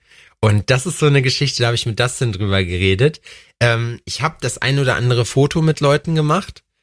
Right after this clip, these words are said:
so, die mich halt gefragt haben, so, ob sie mit mir ein Foto machen können, was ich, das find ich richtig, also fand ich richtig cool, so, einfach weil, nicht, we-, weißt du,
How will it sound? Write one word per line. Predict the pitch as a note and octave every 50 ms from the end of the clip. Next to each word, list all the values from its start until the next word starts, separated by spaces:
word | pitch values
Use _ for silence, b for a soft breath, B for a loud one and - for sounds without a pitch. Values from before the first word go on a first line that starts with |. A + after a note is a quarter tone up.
| _ _ _ _
so, | - - D#3+ E3
die | D3+ C3+ B2+
mich | C3 B2+ - C#3+
halt | C3 C3 -
gefragt | - B2 - - C3 B2+ C#3+ D3+ - -
haben, | D3 C3+ C3+ C3+ C#3+ C#3+
so, | C#3 C#3+ D3+ D#3
ob | C3 B2
sie | - - C#3
mit | C3 - -
mir | B2 B2+
ein | C3
Foto | C3 - D3 C#3+ C#3 - C#3
machen | C3+ C3+ C3 C#3+ C3
können, | - C#3+ C#3+ D3 C#3+
was | B2 A#2+ A2+
ich, | A#2+ - - - - _ _ _ _ _ _ _
das | - - A#2 A#2 - - A2+
find | - - D3+ D3+ D3+
ich | - -
richtig, | - F3 - - - C3 - - - _ _ _
also | - A#2+ B2 A#2 B2
fand | A2 - - C3 C3 C3+
ich | B2 -
richtig | D3+ D3+ - - A2+ - - - -
cool, | D3 D3 D#3+ F3 F#3 G3+ G3 -
so, | - - D#3+ E3 F3+ A3+ - _ _
einfach | - C3 C#3+ - - C#3+ A#2+ A2 B2+
weil, | B2+ B2 B2 B2 B2+ B2+ -
nicht, | A#2+ D3 C#3+ - -
we-, | B2+ - -
weißt | - A2 B2+ D3 - - F3
du, | E3+ F3 G#3 B3+